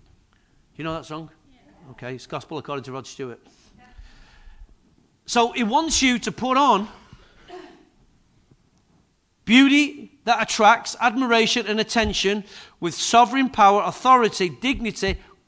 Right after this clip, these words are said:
and quality of character. Quality of character. Our God has an absolutely sublime, outstanding quality of character.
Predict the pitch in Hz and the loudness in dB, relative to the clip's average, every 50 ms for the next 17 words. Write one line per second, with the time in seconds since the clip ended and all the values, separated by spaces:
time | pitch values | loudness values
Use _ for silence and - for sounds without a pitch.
0 | - - - 180 185 180 - - - 247 254 254 254 254 226 - - - 208 202 | -16 -10 -8 -6 -6 -6 -10 -12 -6 0 2 2 2 2 0 -4 -6 -6 -6 -6
1 | 185 - - - _ _ _ 180 196 202 202 208 185 - - - - _ _ _ | -8 -12 -18 -20 _ _ _ 2 4 4 4 2 0 -4 -12 -20 -20 _ _ _
2 | - - - 208 202 196 180 185 151 - - - 160 131 - - - - _ _ | -10 -2 2 4 4 4 2 0 -4 -8 -8 -6 -4 -4 -4 -6 -12 -20 _ _
3 | - - - 208 214 233 233 247 247 240 233 220 - - 220 185 147 - - - | -20 -16 -12 -10 -4 0 2 2 2 2 0 -2 -2 -2 -2 -2 -2 -4 -8 -14
4 | - _ _ _ 190 190 202 202 202 202 - - - - - _ _ - - - | -20 _ _ _ 0 2 4 4 4 2 0 -6 -14 -20 -20 _ _ -20 -8 -2
5 | 208 214 208 190 185 156 - - 190 175 147 113 - - _ _ _ _ _ _ | 0 2 2 2 -2 -6 -8 -8 -8 -6 -8 -8 -10 -16 _ _ _ _ _ _
6 | _ _ _ _ _ _ _ _ _ _ _ _ _ _ _ _ - 208 220 220 | _ _ _ _ _ _ _ _ _ _ _ _ _ _ _ _ -2 0 0 0
7 | 208 156 131 240 254 240 220 202 180 - - 185 196 185 170 202 190 202 214 208 | -2 0 2 4 6 6 6 4 2 -2 -4 -4 -4 -4 -2 -2 -2 -2 -2 -2
8 | - - - - 226 226 220 226 233 233 208 180 180 160 - - 175 147 127 160 | -4 -8 -6 -4 -2 -2 -2 -2 -4 -4 -4 -4 -6 -6 -6 -6 -8 -8 -8 -8
9 | 180 208 233 233 202 180 160 160 160 175 - 160 160 160 147 - - - 220 208 | -4 0 2 2 2 2 0 -2 -4 -6 -8 -8 -8 -8 -6 -6 -6 -4 -2 -2
10 | 202 202 180 151 151 147 151 151 151 - _ _ _ _ _ _ - - 190 196 | -2 -4 -6 -6 -6 -6 -6 -8 -10 -14 _ _ _ _ _ _ -14 -6 -2 -2
11 | 202 190 180 165 - - 170 143 - - 170 160 147 143 127 - - 139 117 | 0 0 -2 -4 -6 -6 -6 -6 -6 -4 -4 -4 -4 -4 -8 -12 -14 -14 -14